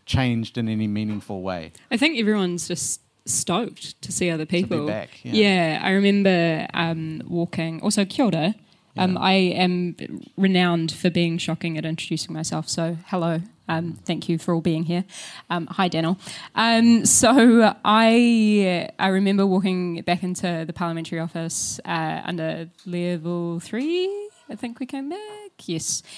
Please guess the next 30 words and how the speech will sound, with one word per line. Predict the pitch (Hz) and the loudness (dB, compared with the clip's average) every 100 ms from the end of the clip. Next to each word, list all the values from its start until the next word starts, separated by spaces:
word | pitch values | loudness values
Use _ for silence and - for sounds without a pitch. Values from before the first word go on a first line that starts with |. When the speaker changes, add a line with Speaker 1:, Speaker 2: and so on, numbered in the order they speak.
| - - - | -20 -16 -4
Speaker 2:
And | 214 214 208 202 202 196 | -2 0 0 -2 -4 -4
I'm | 190 | -8
just | 185 - | -6 -6
gonna, | 175 175 | -6 -6
yep. | 185 - _ - - | -6 -6 _ -20 -16
Speaker 1:
Yeah. | - - | -14 -2
Speaker 2:
Uh, | 208 202 196 - _ | 0 2 0 -4 _
and | 214 214 214 208 196 | -2 0 2 0 0
I | 214 | -2
remember | 214 240 240 | 0 2 0
seeing | - 202 196 196 | 2 2 2 0
people | 196 196 180 170 | 0 0 -2 -4
in | 165 185 190 | -4 -6 -4
person | 175 190 - 175 165 165 - | -2 -2 -2 -4 -6 -8 -6
and | 190 | -4
being | 185 196 | -2 -2
like, | 180 170 | -4 -4
"Oh | 254 | -2
my | 214 196 | -2 -2
God, | 247 233 220 | 0 -2 -2
you're | 208 | -4
in | 214 | -4
three | 233 269 | -4 -2
D. | 247 254 220 196 202 | 0 0 0 -4 -4
Um, | 208 208 | -4 -2
you're | 240 | 0
no | 226 | 4
longer | 262 262 233 | 4 4 2
in | 214 214 | 0 -2
Zoom." | 233 240 208 | -2 -2 -4